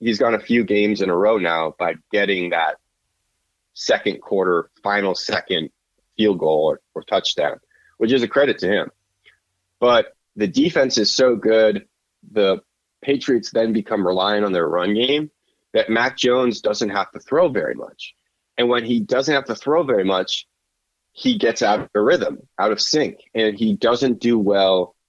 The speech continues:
in that area that's his, that's not his comfort zone, which is basically beyond the ten-yard line. He's really good at peppering the ball, you know, with timing, short, quick dink and dunk, all that. And then, you know, his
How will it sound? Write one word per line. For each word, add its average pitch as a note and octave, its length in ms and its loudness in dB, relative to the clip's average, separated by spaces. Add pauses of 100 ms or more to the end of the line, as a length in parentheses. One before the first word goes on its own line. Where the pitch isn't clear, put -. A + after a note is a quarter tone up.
in A#2 140 -2
that G#2+ 240 -2
area B2 380 2
that's G2+ 240 -4
his, G2+ 200 -4 (320)
that's - 440 -4
not G#2+ 320 -4
his G2+ 160 -6
comfort C3+ 400 -4
zone, E2 220 -4
which F2+ 200 -6
is G2+ 140 -2
basically G#2 460 0
beyond F#2 460 0
the E2 100 -4
ten-yard G2 560 0
line. - 260 -12
He's F#2+ 180 -6
really C3+ 200 2
good B2+ 160 2
at G#2 100 -2
peppering A2+ 400 0
the A2 60 2
ball, F#2 400 0 (340)
you - 80 -6
know, F#2+ 100 0
with G#2 220 0
timing, E2 540 -2 (400)
short, G2 420 -2
quick - 320 -2
dink G2 240 0
and F#2+ 160 -2
dunk, F2+ 340 -2
all G2 200 0
that. F#2 340 0
And G2+ 160 -2
then, G2+ 280 0 (360)
you A#2+ 80 -4
know, G2+ 120 0
his G#2 340 -4